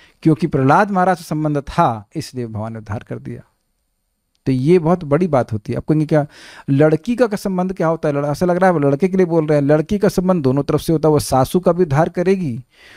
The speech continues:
और वह माँ का भी उद्धार करेगी, पिता का भी, दोनों तरफ संबंध होता है। तो लड़कियों को बत्तीस माला करना चाहिए शायद। <laughs> नहीं, नहीं, ऐसा नहीं है। <laughs> सोलह कर लो, मतलब कहने का कि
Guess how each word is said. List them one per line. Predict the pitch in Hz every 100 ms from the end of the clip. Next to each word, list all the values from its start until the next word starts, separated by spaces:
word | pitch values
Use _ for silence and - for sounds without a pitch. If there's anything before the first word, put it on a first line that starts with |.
| - _ _
और | 147 143 135
वह | 131 117
माँ | 113 127
का | 127
भी | 143
उद्धार | 147 123 127
करेगी, | 143 139 135 123
पिता | 117 131 127
का | 120
भी, |
दोनों | 123 123 120 135 151
तरफ | 151
संबंध | - 135 131 127
होता | - 123
है। | 117 131 _ _ _ _ _ _ _ _ _ - _
तो | 143
लड़कियों | 156 156 156
को | 143
बत्तीस | 127 151 165
माला | 170 165
करना | 156 151 147
चाहिए | 139
शायद। | 131 123 120 -
<laughs> | 110
नहीं, | 254 233
नहीं, | 254 - 214 -
ऐसा | - -
नहीं | 180 135
है। | 139 147 - - _ _ 120 -
<laughs> |
सोलह | 160 147 156
कर | 170 139
लो, | 127 165
मतलब | 180 170 -
कहने | 139 143
का | 151 139
कि | 139